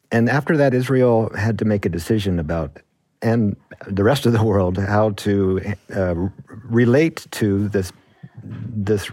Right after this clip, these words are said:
terrorist organization that was suddenly effectively the government of this enclave of, of two million people. And so it's been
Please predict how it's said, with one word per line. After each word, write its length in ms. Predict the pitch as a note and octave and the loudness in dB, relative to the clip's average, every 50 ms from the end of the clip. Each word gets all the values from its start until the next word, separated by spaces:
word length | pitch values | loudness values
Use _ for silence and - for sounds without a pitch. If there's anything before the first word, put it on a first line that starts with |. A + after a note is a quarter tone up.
| - - | -8 -2
terrorist 440 | - C#3 - D#3 G#2+ F#2 F2 - | 0 2 2 2 2 0 -2 -2
organization 800 | - E2 E2 D#2+ E2 E2 D#2 D2 E2 D#2+ D#2 D2+ - F2 F2+ F#2+ - - - - - - - - - - - - _ - | -2 -4 -2 -2 -4 -4 -4 -6 -6 -8 -8 -8 -8 -6 -8 -8 -8 -12 -18 -18 -18 -18 -18 -18 -18 -20 -20 -20 _ -4
that 200 | - G#2 A2 F#2+ | 0 0 2 2
was 140 | G#2 G#2 G2+ | 2 0 0
suddenly 340 | - B2 A2+ A2 A2 G#2+ G#2+ | 2 2 2 4 4 4 2
effectively 460 | G2+ - - G#2 F#2+ - G#2 F#2 G#2 | 2 2 2 0 0 2 2 2 2
the 120 | F#2 F#2+ F#2+ | 2 2 2
government 480 | F2+ G#2 G2 F2 G2 F#2+ F#2 F#2 F#2 | 2 2 2 2 2 2 2 0 0
of 320 | F2 F2 E2 D#2 - - - | 0 -2 -4 -6 -10 -10 -8
this 180 | G2 F2+ - | -6 -4 -2
enclave 540 | G2 F#2 F2+ F2+ - F#2 F2+ F2 E2 D2+ D#2 | -2 -2 -2 -2 -2 0 0 0 -2 -4 -4
of, 280 | F2+ E2 E2 E2 - - _ _ - | -6 -6 -6 -8 -10 -18 _ _ -12
of 160 | - D#2+ - | -12 -10 -8
two 180 | - - G2 F2+ | -4 -4 -2 -2
million 300 | F2 E2 D#2+ E2 D#2+ D#2 | -2 -2 -4 -4 -6 -6
people. 520 | - - E2 D#2 - D2+ - - G2 - - - - - - - - - | -6 -6 -8 -8 -8 -10 -10 -10 -12 -14 -16 -20 -20 -18 -18 -16 -8 -4
And 120 | B2 B2+ | -2 0
so 140 | - D3 C#3 | 2 4 2
it's 120 | C#3+ - - | 2 2 2
been 480 | C#3 D3 C#3 C#3 C3+ C3 A#2+ A2+ G#2 | 2 4 4 6 4 4 4 2 0